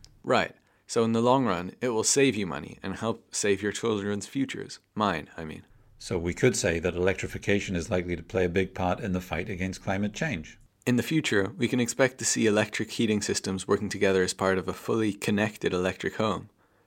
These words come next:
Speaker 1: So smart charging electric vehicles, solar panels, batteries, and loads of other smart technologies, like lighting and domestic appliances.
Speaker 2: So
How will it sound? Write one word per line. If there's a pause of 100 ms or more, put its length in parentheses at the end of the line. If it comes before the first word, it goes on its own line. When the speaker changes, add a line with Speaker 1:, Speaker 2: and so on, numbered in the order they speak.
(140)
Speaker 1:
So
smart
charging
electric
vehicles,
solar
panels,
batteries, (360)
and
loads
of
other
smart
technologies, (600)
like
lighting
and
domestic
appliances. (520)
Speaker 2:
So